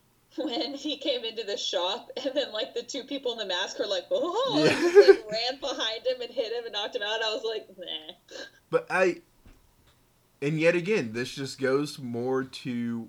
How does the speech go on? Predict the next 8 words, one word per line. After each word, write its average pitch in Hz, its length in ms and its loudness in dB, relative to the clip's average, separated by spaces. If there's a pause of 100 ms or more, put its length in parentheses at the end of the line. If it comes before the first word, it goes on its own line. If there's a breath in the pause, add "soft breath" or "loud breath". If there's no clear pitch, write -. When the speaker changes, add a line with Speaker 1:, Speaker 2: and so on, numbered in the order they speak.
Speaker 2:
White 117 360 -4
Rose 117 280 -4
being 117 360 -4
that 120 220 -4
far 123 260 -2
ahead 131 280 -2
of 113 180 -6
knowing 120 720 -2